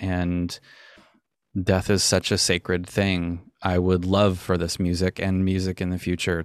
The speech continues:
to, to be helpful in that way. Um, I, I think being helpful for me is more important than,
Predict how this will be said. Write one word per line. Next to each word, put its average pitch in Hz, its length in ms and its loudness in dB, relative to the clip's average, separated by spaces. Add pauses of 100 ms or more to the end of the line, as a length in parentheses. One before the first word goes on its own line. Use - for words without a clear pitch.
to, 85 300 -4 (360)
to 101 140 0
be 98 580 0
helpful - 580 -4
in 90 140 2
that 80 180 -2
way. 85 340 -2 (420)
Um, 87 520 2 (640)
I, 101 200 0
I 107 100 4
think 117 340 2
being 107 280 2
helpful 95 640 -2
for - 180 -4
me 95 240 0
is 92 220 0
more 92 260 0
important 92 640 -4
than, 87 480 -2